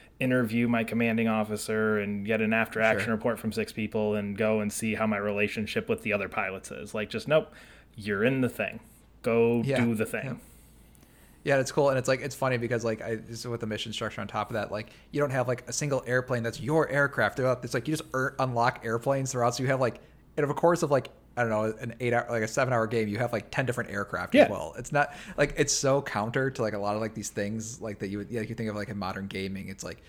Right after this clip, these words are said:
Speaker 2: "No, you are this pilot, and this is your plane, and here's the story of your plane." It's like, "No, just swap it out with whatever.
Speaker 1: <laughs>
Speaker 2: You're still the same guy." They pretend like you don't have a new plane. Sometimes the plane doesn't really make sense that you'd have it in that mission, but it's cool anyway. Don't
Speaker 1: Yeah.
Speaker 2: worry about it. <laughs>
Speaker 1: Yeah. Um,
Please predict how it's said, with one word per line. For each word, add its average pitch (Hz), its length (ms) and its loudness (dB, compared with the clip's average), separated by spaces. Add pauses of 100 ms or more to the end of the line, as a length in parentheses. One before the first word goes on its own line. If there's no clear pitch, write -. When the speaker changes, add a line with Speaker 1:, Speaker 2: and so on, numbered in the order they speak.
(180)
Speaker 2:
"No, 107 220 -2
you 135 260 0
are 104 160 0
this 127 260 -4
pilot, 120 440 0
and 110 120 -6
this 139 140 -2
is 104 180 -4
your 120 280 -2
plane, 120 340 -4
and 95 100 -6
here's 156 260 -2
the 123 60 -6
story 123 280 -2
of 107 80 -6
your 113 160 -4
plane." 107 180 -6
It's - 100 -12
like, - 120 -14
"No, 123 120 -2
just 117 140 -6
swap 113 220 -2
it 113 40 -2
out 107 100 0
with 104 120 -8
whatever. 101 320 -2 (200)
Speaker 1:
<laughs> 233 240 12
Speaker 2:
You're - 100 0
still 135 160 2
the 123 80 -2
same 123 240 2
guy." 113 340 2
They 123 140 -2
pretend 123 280 0
like 120 140 -2
you 117 60 -4
don't 113 220 0
have 110 120 -4
a 110 40 -4
new 107 120 -4
plane. 101 480 -4 (160)
Sometimes 139 360 0
the 127 60 -8
plane 123 180 -2
doesn't 117 160 -4
really 117 140 0
make 113 200 -4
sense 113 300 -4
that 113 100 -6
you'd 107 140 -4
have 101 240 0
it 104 100 -4
in 101 100 -6
that 104 160 -2
mission, 139 380 -2
but 117 80 -4
it's 104 120 -8
cool 104 220 -4
anyway. 151 280 -2
Don't - 100 10
Speaker 1:
Yeah. - 60 6
Speaker 2:
worry 127 180 -2
about 135 240 -2
it. 139 160 0 (100)
<laughs> 208 400 0
Speaker 1:
Yeah. 104 240 2 (600)
Um, 110 440 4